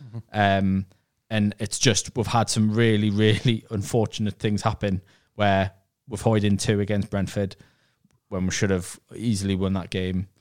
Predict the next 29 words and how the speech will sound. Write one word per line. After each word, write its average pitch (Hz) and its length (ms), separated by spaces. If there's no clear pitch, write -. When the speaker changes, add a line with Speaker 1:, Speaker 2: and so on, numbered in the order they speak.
Speaker 2:
Um, 90 520
the - 80
Man 98 240
U 98 140
game, 98 300
we've, 95 240
we've, - 240
we've 107 180
kind 98 240
of 95 260
let 107 240
opportunities 95 600
go 98 160
awry. 98 340
And 104 160
I - 80
think 117 460
we've, 127 180
you've 110 140
just 113 180
gotta 113 180
keep - 240
the - 60
faith 107 380
that 98 280
it's, - 340
it's 104 160
gonna 104 220
come 107 320